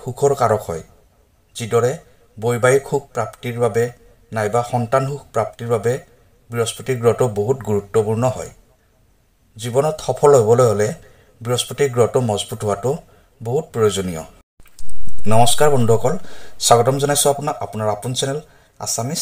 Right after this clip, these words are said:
এষ্ট্ৰলজিলৈ। মই এষ্ট্ৰলজাৰ ধীৰাজ শৰ্মা। ভিডিঅ'টো ভাল লাগিলে শ্বেয়াৰ কৰি দিব আৰু কমেণ্ট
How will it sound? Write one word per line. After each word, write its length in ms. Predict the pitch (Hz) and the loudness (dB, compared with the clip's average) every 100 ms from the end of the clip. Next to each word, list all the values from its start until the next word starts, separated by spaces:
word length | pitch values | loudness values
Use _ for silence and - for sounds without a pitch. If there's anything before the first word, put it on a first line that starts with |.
| - 110 | -8 -10
এষ্ট্ৰলজিলৈ। 580 | - 104 104 92 85 - _ _ _ - | -8 -8 -8 -8 -10 -12 _ _ _ -10
মই 100 | 113 | -8
এষ্ট্ৰলজাৰ 360 | 110 - 113 113 - | -8 -6 -4 -6 -4
ধীৰাজ 200 | 107 - | -4 -4
শৰ্মা। 220 | 110 120 170 - _ _ - | -4 -6 -8 -14 _ _ -20
ভিডিঅ'টো 300 | 110 127 143 - | -8 -6 -6 -4
ভাল 120 | 107 107 | -2 -2
লাগিলে 220 | 107 139 - | -2 -4 0
শ্বেয়াৰ 200 | 110 107 | 0 0
কৰি 120 | 98 87 | -4 -8
দিব 100 | 80 80 _ _ _ 104 | -12 -18 _ _ _ -12
আৰু 100 | 107 | -8
কমেণ্ট 220 | 107 110 | -6 -6